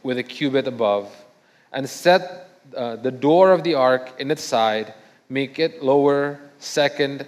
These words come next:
and third decks. For behold, I will bring a flood of waters upon the earth to destroy all flesh,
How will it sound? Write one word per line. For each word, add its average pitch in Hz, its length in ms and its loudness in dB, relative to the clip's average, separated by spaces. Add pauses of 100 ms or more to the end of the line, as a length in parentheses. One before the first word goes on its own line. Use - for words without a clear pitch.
and 120 240 -6
third 165 360 2
decks. - 580 -6 (340)
For 139 100 -2
behold, 131 640 0
I 131 140 2
will 151 180 4
bring 135 560 -4
a 123 80 -12
flood 139 280 0
of 135 100 -4
waters 120 560 2
upon 143 400 0
the 139 120 -4
earth 113 400 -6
to 120 80 -10
destroy 135 600 0
all 139 280 0
flesh, 117 600 -6